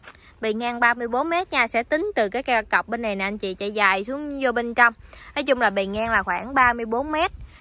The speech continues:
Rồi, à, từ ở đây nè anh chị, chạy dài xuống dưới là mười chín mét. À, ngang là ba mươi bốn,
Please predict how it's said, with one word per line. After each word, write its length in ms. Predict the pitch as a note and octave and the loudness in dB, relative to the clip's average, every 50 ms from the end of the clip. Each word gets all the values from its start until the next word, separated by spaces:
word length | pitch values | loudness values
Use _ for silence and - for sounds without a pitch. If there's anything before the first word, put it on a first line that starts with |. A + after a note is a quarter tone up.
| - _ - | -20 _ -4
Rồi, 400 | G#3 G3+ G3 F#3+ F#3+ F#3+ F#3+ F#3+ | 2 2 2 4 2 0 -2 0
à, 320 | F#3+ F#3 F#3 F3+ F3+ F3+ F3 - - - - - | 0 2 2 2 2 0 0 -4 -12 -20 -16 -2
từ 200 | - G#3+ G3+ F#3+ | 0 2 2 4
ở 80 | G#3 B3+ | 4 4
đây 200 | C#4+ C#4 B3 A#3 | 4 4 2 2
nè 80 | G#3+ G3 | -2 -4
anh 120 | G3+ G#3 | -4 -4
chị, 160 | G3+ G3 F#3+ | -4 -4 -4
chạy 220 | - - F#3+ G#3 G#3+ | -4 -4 -6 -4 0
dài 260 | G#3+ G3+ F#3+ F#3+ F#3+ | 2 2 2 2 0
xuống 180 | - C4+ C#4+ | -4 -8 -6
dưới 180 | C#4 C#4+ D#4 F4 | -4 -2 -2 0
là 140 | E4+ C4 G3+ | 0 -2 -2
mười 160 | G3+ G3 F#3 | -2 -4 -4
chín 200 | F#3 B3+ C#4+ D#4+ | -4 -6 -6 -2
mét. 200 | D#4 D4+ E4+ F#4 - - - - - - - - - - - - - - - - - - | 0 2 2 0 0 -6 -20 -20 -20 -20 -20 -20 -20 -20 -20 -20 -20 -20 -20 -20 -20 -6
À, 280 | - A3+ A3+ A3+ A3+ A3+ | 0 2 4 4 4 2
ngang 320 | A3+ A#3+ B3+ B3+ B3+ B3 | 2 2 2 2 2 2
là 120 | A#3+ G#3 G3 | 2 0 4
ba 160 | G#3 A#3 A#3+ | 4 4 4
mươi 160 | B3 B3+ B3 | 4 0 -4
bốn, 260 | A3+ B3 B3+ C4+ D#4+ | -2 0 2 2 0